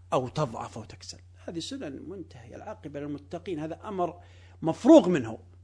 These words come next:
لكن القضية من يصبر. أليس هذا أعظم دليل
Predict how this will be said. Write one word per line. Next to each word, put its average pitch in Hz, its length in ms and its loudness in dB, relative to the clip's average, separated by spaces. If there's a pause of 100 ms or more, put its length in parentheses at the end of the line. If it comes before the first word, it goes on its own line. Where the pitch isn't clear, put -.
(680)
لكن 147 260 2
القضية 226 580 2 (520)
من 143 320 4
يصبر. 117 380 -6 (800)
أليس 196 380 6
هذا 147 480 2 (240)
أعظم 175 460 6
دليل 131 340 0